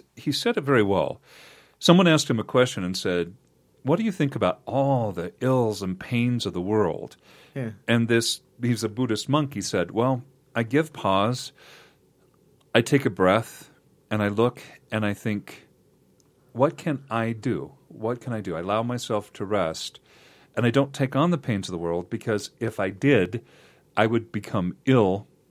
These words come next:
Speaker 1: and I would be ill-effective, and I would be useless, and I couldn't help those around me. So you can get to this point of a perspective in life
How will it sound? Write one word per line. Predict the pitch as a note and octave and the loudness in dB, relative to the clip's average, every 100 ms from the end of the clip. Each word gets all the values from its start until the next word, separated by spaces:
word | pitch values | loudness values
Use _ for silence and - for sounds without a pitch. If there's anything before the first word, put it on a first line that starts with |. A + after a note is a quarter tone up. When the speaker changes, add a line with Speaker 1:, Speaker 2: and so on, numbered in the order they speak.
| _ | _
Speaker 1:
and | A2+ | -4
I | G#2+ | -2
would | G2 | -2
be | G2+ - | -6 -4
ill-effective, | - A#2 A2 - G2+ - F2 F2 - _ _ | -4 -2 -4 -6 -8 -4 -6 -6 -10 _ _
and | A2 G#2 | -10 -8
I | |
would | G2 F#2+ | -8 -8
be | F#2+ | -8
useless, | G2 A#2+ - E2+ - | -6 -8 -6 -8 -8
and | F#2+ | -10
I | |
couldn't | F#2 G2+ F#2+ | -8 -10 -10
help | - E2+ - _ | -12 -12 -14 _
those | - F#2 F2 | -10 -10 -8
around | F2+ F#2+ | -8 -8
me. | F2 - _ - - - _ | -10 -14 _ -20 -20 -20 _
So | - C3+ A#2 - _ _ - | 2 6 6 2 _ _ -4
you | A#2+ | -4
can | A2 - D3 | -4 -2 -2
get | C3+ B2+ B2+ | 0 -4 -4
to | - A#2 | -4 -2
this | G#2+ G#2 | -2 -4
point | - - C#3 F#2+ D#2 - - - | -6 -2 0 0 -4 -14 -12 -4
of | G#2+ - | -4 -4
a | G2 | -10
perspective | - G#2+ - - A2+ A2+ A#2 G#2+ - | -6 -4 -4 -4 -4 -2 -4 -4 -6
in | G#2+ G2+ | -8 -4
life | G2 E2+ C#2 - | -2 -4 -8 -18